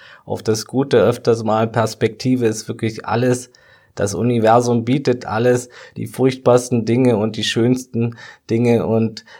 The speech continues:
man muss keine rosarote Brille aufsetzen, aber die verzerrende negative Brille öfters mal ablegen und mal sehen, was alles gut läuft, auch in der Welt und im Leben und in anderen. Und da kommt man auch, äh, wie gesagt, wieder mehr zur Dankbarkeit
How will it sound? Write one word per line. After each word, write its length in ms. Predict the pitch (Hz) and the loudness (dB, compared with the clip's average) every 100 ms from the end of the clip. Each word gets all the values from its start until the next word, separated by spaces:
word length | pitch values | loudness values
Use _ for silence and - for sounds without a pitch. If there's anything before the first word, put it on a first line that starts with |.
| - | -8
man 120 | 101 | -2
muss 200 | 120 123 | -2 0
keine 240 | 120 113 | 2 2
rosarote 640 | 104 117 117 110 113 110 104 | 2 2 4 4 4 2 0
Brille 320 | 98 120 110 | 2 4 4
aufsetzen, 680 | 110 107 - 98 - 117 98 | 2 0 -4 -4 -4 -4 -4
aber 360 | 98 101 101 | -2 0 0
die 160 | 95 98 | 0 -4
verzerrende 760 | 101 98 - 101 101 104 101 | -4 -6 -6 -2 0 0 0
negative 640 | 92 95 101 98 - 95 95 | -2 -2 -2 -4 -6 -8 -8
Brille 360 | 87 95 95 | -8 -4 -4
öfters 420 | 92 95 - 95 - | -4 -6 -6 -6 -6
mal 140 | 90 | -6
ablegen 680 | 85 101 - 95 95 98 98 _ - _ _ _ - | -6 -10 -6 -4 -2 -4 -8 _ -20 _ _ _ -8
und 340 | 101 101 98 | -4 -2 0
mal 180 | 98 95 | 2 0
sehen, 300 | 87 98 104 | 2 0 2
was 220 | 101 98 | 2 0
alles 380 | 92 98 98 - | -2 -2 -2 -4
gut 260 | 131 156 117 | -4 0 4
läuft, 340 | 107 107 - | 6 4 0
auch 220 | 92 95 | -4 -2
in 80 | 98 | -2
der 180 | 95 90 | -2 0
Welt 260 | 95 95 | 0 0
und 160 | 95 90 | -4 -6
im 140 | 90 | -6
Leben 380 | 87 95 98 95 | -4 -2 -2 -4
und 260 | 95 95 - | -6 -8 -10
in 160 | 95 | -12
anderen. 540 | 90 92 95 95 92 - - - _ | -8 -6 -4 -4 -6 -10 -20 -20 _
Und 560 | - 95 95 95 - - | -6 -4 -4 -6 -10 -8
da 220 | 104 101 98 101 - _ | -4 -4 -4 -10 -20 _
kommt 220 | - 107 101 | -4 -2 2
man 220 | 98 98 | 0 0
auch, 400 | 98 101 - - | -2 -2 -4 -12
äh, 320 | 85 92 85 | -12 -10 -10
wie 120 | 98 | -8
gesagt, 520 | 101 90 92 95 - | -6 -2 -2 -4 -8
wieder 180 | 90 95 | -6 -4
mehr 220 | 95 95 | -2 -2
zur 160 | 92 95 | -4 -4
Dankbarkeit 920 | 87 90 95 95 - - 95 95 - | -2 -2 -2 -4 -4 -8 -8 -10 -14